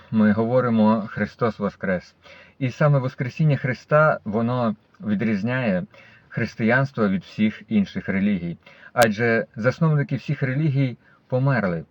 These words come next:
і тільки гробниця Ісуса Христа, вона порожня, тому що Христос Воскрес! І цьому є дуже багато свідків, які своїми очима бачили цю пусту гробницю.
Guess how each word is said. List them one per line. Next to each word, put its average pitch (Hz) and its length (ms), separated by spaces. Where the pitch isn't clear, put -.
і 113 100
тільки 110 520
гробниця 110 540
Ісуса 110 420
Христа, 101 640
вона 90 500
порожня, 90 520
тому 98 240
що 90 300
Христос 117 680
Воскрес! 98 640
І 113 100
цьому 135 320
є 107 300
дуже 123 260
багато 98 640
свідків, 98 600
які 98 480
своїми 120 380
очима 113 380
бачили 101 460
цю 104 240
пусту 104 360
гробницю. 92 580